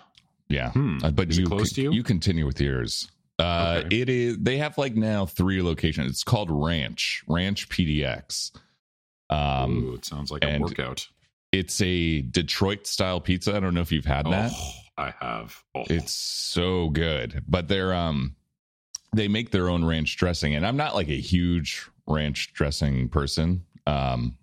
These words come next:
Speaker 1: in fact, I've been scarred from it, uh, when I worked at Buffalo Wild Wings.
Speaker 2: Oh, no.
Speaker 1: Because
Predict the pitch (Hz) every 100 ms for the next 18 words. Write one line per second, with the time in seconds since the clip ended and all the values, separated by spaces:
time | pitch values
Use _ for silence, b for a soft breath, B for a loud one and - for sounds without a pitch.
0 | - 78 76 80 76 82 65 71 65 -
1 | 73 71 71 65 - 76 78 67 - 67
2 | 65 64 60 58 64 64 62 65 69 -
3 | 67 - 67 64 62 67 82 92 - -
4 | - - 58 52 64 60 55 71 - 71
5 | 65 62 58 - - -